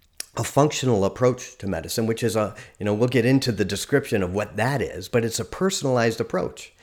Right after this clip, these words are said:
Now, having said that, I do believe pharmaceuticals are very important in healthcare, more so in acute care and in emergency medicine. And where I really have a problem with pharmaceuticals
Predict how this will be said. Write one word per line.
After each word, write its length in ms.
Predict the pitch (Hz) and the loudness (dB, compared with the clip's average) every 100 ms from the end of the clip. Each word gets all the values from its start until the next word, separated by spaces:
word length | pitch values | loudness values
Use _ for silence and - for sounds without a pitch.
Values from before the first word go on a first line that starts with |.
| - - - | -20 -20 -4
Now, 360 | 117 104 95 95 - _ _ _ _ _ _ | 2 4 2 -2 -14 _ _ _ _ _ _
having 300 | 139 123 113 | 2 4 4
said 300 | - 240 240 | 4 2 2
that, 320 | 80 - - _ _ _ _ _ _ _ _ _ _ - | -2 -6 -20 _ _ _ _ _ _ _ _ _ _ 4
I 200 | 143 226 | 8 8
do 260 | 123 127 | 8 4
believe 380 | 127 104 98 95 | 4 0 0 -2
pharmaceuticals 1040 | - 101 101 - 107 95 90 85 87 - _ | 0 0 0 -2 -2 -2 -2 -4 -4 -8 _
are 140 | 107 104 | -4 -2
very 440 | 95 107 127 127 | 2 4 4 4
important 460 | 107 - 101 - 98 | 2 0 -6 -4 -6
in 80 | 85 | -4
healthcare, 460 | 85 - - - _ _ _ _ _ _ _ _ _ _ | -8 -10 -16 -20 _ _ _ _ _ _ _ _ _ _
more 440 | 135 113 131 156 185 | -2 6 8 10 8
so 340 | - 165 143 | 4 4 4
in 180 | 135 113 | 4 2
acute 440 | - - 170 - | 0 -2 -2 -2
care 260 | - 139 135 | 0 0 0
and 180 | - 107 | -2 -2
in 60 | |
emergency 520 | 95 95 101 98 - 98 | 0 2 0 -2 -4 -4
medicine. 480 | 82 - - - - _ _ _ _ _ _ | -4 -6 -10 -12 -20 _ _ _ _ _ _
And 180 | 113 107 | 0 4
where 160 | 135 | 6
I 60 | 123 | 8
really 400 | 117 123 175 185 | 6 6 8 6
have 180 | 156 127 | 4 0
a 60 | |
problem 480 | 117 120 123 139 131 | -2 -4 0 2 2
with 200 | 120 117 | 2 0
pharmaceuticals 720 | 131 127 120 143 143 156 156 | 0 0 0 -2 -2 -2 -4